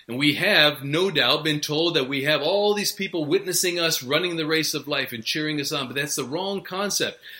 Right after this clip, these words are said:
a wrong imagery. You know, in a legal court case, if we have a witness at a trial, what's their responsibility? To give testimony to the truth, right? That's what the writer of Hebrews is getting at here.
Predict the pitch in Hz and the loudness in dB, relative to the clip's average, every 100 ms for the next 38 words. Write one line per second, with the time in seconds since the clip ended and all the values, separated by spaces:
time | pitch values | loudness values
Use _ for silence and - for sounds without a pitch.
0 | - 104 113 175 202 202 180 131 87 - | -14 -8 -2 0 0 0 0 -2 -6 -8
1 | _ _ _ _ _ _ _ _ - 147 | _ _ _ _ _ _ _ _ -6 2
2 | 175 185 165 180 226 208 - 139 104 107 | 4 4 4 4 4 2 0 -4 -4 -4
3 | - - 120 98 135 - - _ _ _ | -8 0 2 2 0 -2 -4 _ _ _
4 | _ _ _ _ 143 139 147 202 175 175 | _ _ _ _ 0 0 0 -2 0 0
5 | 170 135 117 165 165 170 170 147 139 - | 0 0 0 -2 -2 0 2 2 0 -2
6 | 151 143 110 113 143 - _ _ - 170 | -2 0 -2 -4 -8 -12 _ _ -6 -4
7 | 190 240 226 - 165 147 143 123 139 131 | 0 -2 -2 -2 -2 -2 -4 -4 -4 -6
8 | 92 - _ _ _ _ _ - 151 135 | -8 -14 _ _ _ _ _ -6 -2 2
9 | 147 147 165 147 - 131 123 123 117 123 | 2 2 -2 -2 -2 -4 -4 -4 -6 -8
10 | 104 104 - 240 92 - - 101 170 247 | -8 -10 -6 -6 -6 -10 -10 -6 -4 -6
11 | - - - 127 139 143 165 131 123 123 | -12 -12 -2 0 0 -2 -2 0 2 2
12 | 135 127 - 233 147 120 117 139 117 - | 0 -2 -6 -6 -6 -6 -4 -4 -4 -2
13 | 117 120 117 120 - 208 185 95 78 | 0 0 -2 -2 -4 -2 -2 -2 -8